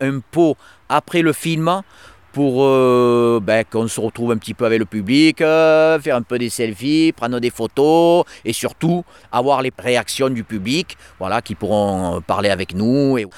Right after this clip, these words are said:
devant un petit verre. Je pense que ça va être très sympa. Par contre, vaut mieux réserver. Vous a-, vous allez sur les, les sites des cinémas, vous réservez votre place pour être vraiment sûr d'avoir des places. Parce que comme il n'y a qu'une projection, il risque d'avoir du monde.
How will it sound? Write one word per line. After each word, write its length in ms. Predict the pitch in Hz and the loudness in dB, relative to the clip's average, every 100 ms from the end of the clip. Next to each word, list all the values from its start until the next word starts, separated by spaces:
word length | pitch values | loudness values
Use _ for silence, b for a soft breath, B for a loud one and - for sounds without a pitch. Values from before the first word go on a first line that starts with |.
| B B | B B
devant 200 | 92 92 | -6 -2
un 160 | 104 101 | -2 -2
petit 320 | 110 - 87 | -4 -6 -4
verre. 320 | 101 120 135 | -2 -2 -4
Je 100 | 104 | -10
pense 240 | 98 120 110 | -6 -6 -6
que 80 | 117 | -8
ça 140 | 110 | -6
va 120 | 104 | -6
être 180 | 104 101 | -8 -12
très 180 | - 127 | -10 -8
sympa. 320 | 127 113 139 | -6 -4 -4
Par 160 | 233 - | -4 -4
contre, 380 | 196 - 185 b _ | -4 -2 -8 b _
vaut 340 | 87 95 147 | -16 -2 -2
mieux 240 | 151 160 196 | 0 0 2
réserver. 720 | 170 143 147 123 131 151 175 _ | 2 0 0 0 0 -2 -4 _
Vous 180 | 127 120 | -12 -2
a-, 80 | 139 | 0
vous 320 | 131 139 135 | 0 -4 -2
allez 160 | 147 151 | -2 -2
sur 220 | - 139 | -4 -2
les, 320 | 143 139 135 | 0 2 2
les 120 | 131 | 0
sites 340 | 139 - 156 143 | -4 -6 -6 -6
des 120 | 131 | -6
cinémas, 600 | 123 131 127 123 139 185 b b b | -8 -6 -4 0 0 -2 b b b
vous 120 | 139 | -4
réservez 380 | 131 131 139 139 | -4 -2 -2 0
votre 240 | 143 139 135 | -2 -2 -2
place 260 | 160 160 | -2 -4
pour 160 | 139 139 | -8 -10
être 160 | - | -8
vraiment 300 | 135 139 139 | -6 -4 -4
sûr 200 | 135 170 | -4 -6
d'avoir 300 | 139 135 127 | -2 -2 -2
des 120 | 120 123 | -4 -4
places. 280 | 113 104 98 | -4 -6 -8
Parce 140 | 123 - | -10 -8
que 80 | |
comme 240 | 127 160 165 | -4 -4 -2
il 20 | |
n'y 60 | 143 | -4
a 40 | |
qu'une 280 | - 147 127 | -2 -4 -2
projection, 680 | - 135 127 - 139 165 170 B 110 | -2 -2 -2 0 0 0 -4 B -8
il 100 | 110 | -6
risque 260 | 131 - | -4 -4
d'avoir 300 | 120 120 117 | -2 0 -2
du 100 | 107 | -2
monde. 460 | 104 127 147 156 | 0 0 2 -2